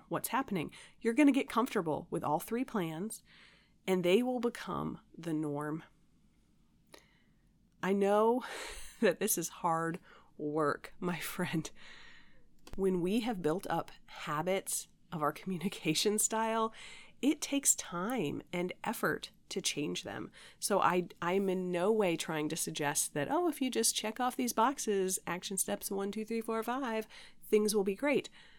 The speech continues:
I know that it's not that easy, but I also know change can happen, and it takes practice. And the more you practice, especially the more you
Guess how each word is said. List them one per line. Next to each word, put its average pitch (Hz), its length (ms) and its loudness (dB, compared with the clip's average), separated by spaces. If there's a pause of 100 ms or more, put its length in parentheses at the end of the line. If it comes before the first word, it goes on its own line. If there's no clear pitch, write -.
(500)
I 208 120 2
know 240 200 2
that 214 120 0
it's 185 200 -4
not 156 240 -2
that - 180 -6
easy, - 520 -4 (340)
but 180 100 0
I 170 180 0
also 226 360 4
know 143 420 -2 (420)
change 214 560 0
can 190 440 -6 (100)
happen, 233 460 2 (1080)
and 202 540 2 (600)
it 190 120 -6
takes 185 220 -6
practice. - 640 -10 (460)
And 190 140 0
the 185 60 2
more 175 260 0
you 262 140 2
practice, 180 640 -2
especially 262 480 0
the 254 80 -2
more 220 180 2
you 180 280 0